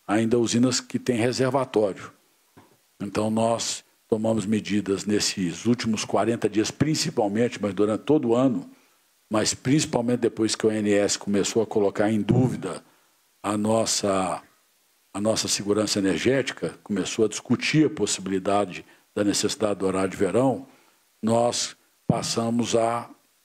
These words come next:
usar menos a vazão e segurar mais a vazão pros períodos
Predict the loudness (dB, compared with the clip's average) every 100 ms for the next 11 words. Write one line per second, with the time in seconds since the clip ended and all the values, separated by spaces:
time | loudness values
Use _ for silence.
0 | _ _ 0 0 2 0 0 -6 0 2
1 | 4 2 2 0 0 -2 0 0 0 -2
2 | -4 -20 _ _ _ _ -4 -2 2 2
3 | 2 0 0 0 0 0 0 -2 -2 -2
4 | 0 -2 0 -2 -2 -4 -8